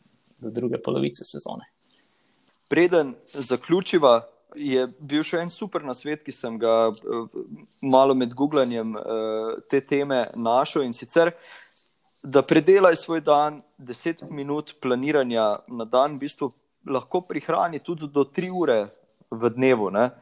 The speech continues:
Speaker 2: ki jih morda lahko namenimo za, za
Speaker 1: Isti.
Speaker 2: trening, ne.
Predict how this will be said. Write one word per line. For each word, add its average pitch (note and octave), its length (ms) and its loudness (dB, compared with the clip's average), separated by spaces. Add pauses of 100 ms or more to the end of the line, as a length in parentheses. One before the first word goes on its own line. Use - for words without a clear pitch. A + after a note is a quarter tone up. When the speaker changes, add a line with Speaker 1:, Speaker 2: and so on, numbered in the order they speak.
(120)
Speaker 2:
ki E3+ 160 2
jih - 140 -4
morda D#3 300 8
lahko G3 640 0
namenimo D#3+ 560 -8
za, B2 340 -2
za C3 240 -2
Speaker 1:
Isti. D#3 80 -2
Speaker 2:
trening, B2+ 360 0 (100)
ne. A2+ 180 -4